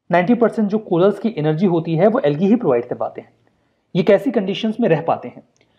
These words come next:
कोरल्स को रहने के लिए बीस डिग्री से ज़्यादा टेम्परेचर होना चाहिए, उससे कम टेम्परेचर ये नहीं बियर कर पाएंगे।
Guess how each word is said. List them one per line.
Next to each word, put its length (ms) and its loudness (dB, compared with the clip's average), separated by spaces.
कोरल्स 300 4
को 100 -2
रहने 260 -4
के 120 -4
लिए 160 -2
बीस 400 -4
डिग्री 260 0
से 180 4
ज़्यादा 300 4
टेम्परेचर 400 -6
होना 200 -8
चाहिए, 220 -10
उससे 300 -6
कम 180 -2
टेम्परेचर 440 -2
ये 100 0
नहीं 180 2
बियर 180 0
कर 120 -4
पाएंगे। 340 -10